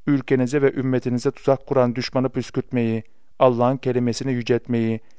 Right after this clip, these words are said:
şeriatı hakim kılmak ve vaat edilen nübüvvet metodu üzere ikinci Raşidi hilafeti kurmak için çalışanlara destek vermeye gerektirir.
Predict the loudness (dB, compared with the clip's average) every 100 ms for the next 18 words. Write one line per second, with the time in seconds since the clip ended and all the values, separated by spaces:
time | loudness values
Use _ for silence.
0 | -14 0 2 4 4 2 2 2 2 -2
1 | -2 0 0 -2 -8 -20 -6 -4 2 4
2 | 4 2 -4 0 0 0 0 2 2 0
3 | 0 -4 0 -2 0 -2 -2 -4 -6 0
4 | 2 2 0 -2 -6 -2 -2 -2 -6 -4
5 | -2 -2 -4 -6 -4 0 0 0 0 0
6 | 0 0 -2 -2 0 0 0 0 0 -2
7 | 0 0 0